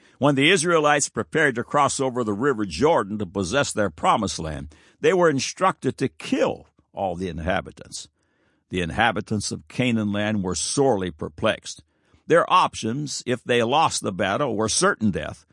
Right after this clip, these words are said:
or one could imagine them participating in a serious refugee crisis, fleeing their homes and land.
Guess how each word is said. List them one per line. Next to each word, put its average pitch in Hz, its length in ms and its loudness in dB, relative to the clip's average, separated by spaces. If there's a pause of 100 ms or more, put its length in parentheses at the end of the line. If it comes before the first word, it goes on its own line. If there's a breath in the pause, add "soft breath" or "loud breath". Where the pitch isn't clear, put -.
(260 soft breath)
or 202 280 4
one 147 280 2
could 165 180 2
imagine 139 480 2
them 143 160 0
participating 117 840 -2
in 110 100 -2
a 104 80 0
serious 147 560 0
refugee 95 640 -2
crisis, 98 600 -4
fleeing 117 420 -2
their 113 160 -2
homes 95 340 -2
and 101 120 -4
land. 80 280 -10